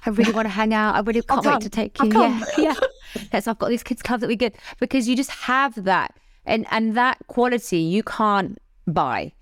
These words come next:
Speaker 1: You can't put that on. That is, it's just, like, that likability factor. And people wanna support you. You know, you're giving so, in your podcast, you're giving so much away, which is for free, you know, 'cause when people are listening to a free podcast.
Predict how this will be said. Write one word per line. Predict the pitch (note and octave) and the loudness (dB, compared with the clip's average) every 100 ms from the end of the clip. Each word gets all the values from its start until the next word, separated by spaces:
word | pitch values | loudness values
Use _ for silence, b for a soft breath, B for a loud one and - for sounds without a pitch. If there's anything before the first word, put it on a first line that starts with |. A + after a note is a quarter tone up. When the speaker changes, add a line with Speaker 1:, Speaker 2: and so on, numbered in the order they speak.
| - - | -12 -2
Speaker 1:
You | A#3+ | -2
can't | A3 A3+ - | 0 -2 -2
put | G#3+ | -4
that | G3 F3+ | 0 0
on. | E3+ D#3+ E3 | 0 0 0
That | G3 | 0
is, | F#3+ | -2
it's | F#3 F3 F#3+ | -4 -4 -2
just, | G#3+ - | -4 -2
like, | G3 F#3 F3 | -2 -2 -2
that | F#3+ | -2
likability | G3 F#3+ G#3 A#3 - F3+ F#3+ F#3 - D#3 | -2 0 0 0 -4 0 0 -2 -6 -4
factor. | F3 E3 - - A2 C#3 - - - - | -2 -4 -6 -6 -4 -4 -8 -20 -18 -6
And | G3 G#3+ A3 | -2 -2 -2
people | C#4 D#4 | 0 2
wanna | B3 C4 F#4 | 2 2 2
support | E4+ F#3 - - - | -2 -8 -4 -2 -2
you. | F#2+ F2 | 0 -2
You | F#2+ G3+ | 2 2
know, | |
you're | G#3+ A#3 | 2 2
giving | C4 B3 A#3+ | 0 2 0
so, | - - - A#3 | 0 -4 -2 0
in | C4 A3+ A3 | 0 0 0
your | A#3 | 0
podcast, | - A#3+ G#3+ | -2 -4 -4
you're | G#3 | -2
giving | G3 G#3+ | 0 0
so | - - A3 A3+ | 0 -2 0 2
much | A3+ - - | -2 -2 -4
away, | F3+ G3+ F#3 | -2 0 0
which | F3 - - _ _ | -2 -8 -16 _ _
is | A#3 B3 | -2 -2
for | F#4+ | -4
free, | - G#3 F#4+ - A3 | -2 0 0 -2 -2
you | |
know, | G3 | 0
'cause | A3 G3+ | 0 -2
when | G#3+ - | -2 -2
people | G#3+ A3 | -2 0
are | G#3 | 0
listening | G#3 G#3 | 0 0
to | A3 | -2
a | |
free | - G#3 | -2 -2
podcast. | - A3+ - D#3 F3 | -2 -4 -2 -2 -2